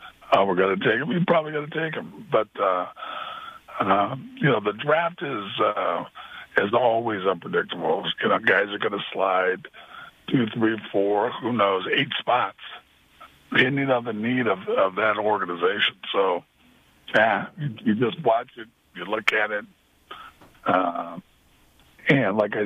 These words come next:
said, you know, Minnesota, whoever they get, they're gonna get a really good player, but you're probably getting them ready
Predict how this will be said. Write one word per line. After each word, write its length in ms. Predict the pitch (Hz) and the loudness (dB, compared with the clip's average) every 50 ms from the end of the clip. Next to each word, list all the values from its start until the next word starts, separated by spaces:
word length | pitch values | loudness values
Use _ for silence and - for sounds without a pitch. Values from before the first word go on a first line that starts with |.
| 98 - | -2 -2
said, 300 | 120 117 104 92 87 90 101 | -2 -2 0 -2 -2 -4 -6
you 120 | 131 120 98 | -4 -2 0
know, 260 | 92 90 92 104 120 - | 0 0 -2 -4 -4 -2
Minnesota, 720 | 101 110 139 143 135 123 - - 113 117 139 160 170 180 190 196 175 - | 0 2 2 2 0 0 0 2 2 2 2 0 0 -2 -2 -2 -4 -2
whoever 260 | - 113 107 107 110 104 | 0 0 2 2 2 2
they 160 | 113 117 113 | 2 0 0
get, 280 | 113 117 117 117 127 101 117 101 98 - | 2 0 0 0 0 -4 -6 -8 -2 2
they're 100 | 101 104 | 2 4
gonna 160 | 107 104 104 | 4 2 2
get 140 | 101 104 104 | 0 2 2
a 60 | 104 | 2
really 260 | 101 104 104 104 101 | 2 2 2 2 0
good 180 | 101 113 - - | -2 -4 -4 0
player, 380 | 117 113 113 113 110 - - - - - - - - - - - - - - _ _ _ _ _ _ | 2 2 4 4 2 0 -2 -6 -10 -16 -20 -20 -20 -20 -20 -20 -20 -20 -20 _ _ _ _ _ _
but 220 | - 98 95 95 - | 0 2 2 2 2
you're 100 | 113 104 | -2 0
probably 360 | - 127 113 127 120 101 98 | 2 2 2 2 2 -2 -4
getting 240 | 104 - 113 110 107 | -2 -2 -2 -2 -2
them 200 | 101 98 101 104 | -4 -2 0 2
ready 240 | 98 95 90 87 | 2 2 2 0